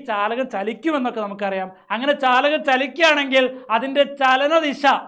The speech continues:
അല്ലെങ്കിൽ ആ കണ്ടക്ടർ എങ്ങോട്ടാ മൂവ് ചെയ്യുക എന്ന് കണ്ടുപിടിക്കാൻ വേണ്ടി നിങ്ങളെ സഹായിക്കുന്ന നിയമം ഏതാണ്, ലോ ഏതാന്നാ ചോദിച്ചത്. ആ നിയമമാണെന്ത്? ഫ്ലെമിങ്സിന്റെ ലെഫ്റ്റ് ഹാൻഡ് റൂൾ അല്ലെങ്കിൽ ഫ്ലെമിങ്ങിന്റെ ഇടതുകൈ നിയമം. ഓക്കെ, എന്താണ്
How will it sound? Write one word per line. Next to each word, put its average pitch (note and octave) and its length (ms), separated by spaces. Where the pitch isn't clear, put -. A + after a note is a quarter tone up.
അല്ലെങ്കിൽ B3 300
ആ - 20
കണ്ടക്ടർ B3+ 520
എങ്ങോട്ടാ C#4 360
മൂവ് C#4 300
ചെയ്യുക C#4 500
എന്ന് C#4+ 240
കണ്ടുപിടിക്കാൻ B3 600
വേണ്ടി A#3 260
നിങ്ങളെ A3+ 320
സഹായിക്കുന്ന A#3 640
നിയമം C4 420
ഏതാണ്, G#3+ 360
ലോ B3+ 100
ഏതാന്നാ A3 400
ചോദിച്ചത്. G#3 320
ആ - 20
നിയമമാണെന്ത്? C#4+ 680
ഫ്ലെമിങ്സിന്റെ A#3+ 720
ലെഫ്റ്റ് A3 360
ഹാൻഡ് G#3 220
റൂൾ G3 140
അല്ലെങ്കിൽ G3+ 260
ഫ്ലെമിങ്ങിന്റെ A#3 640
ഇടതുകൈ A3 420
നിയമം. G#3+ 320
ഓക്കെ, A#3+ 140
എന്താണ് D#4 360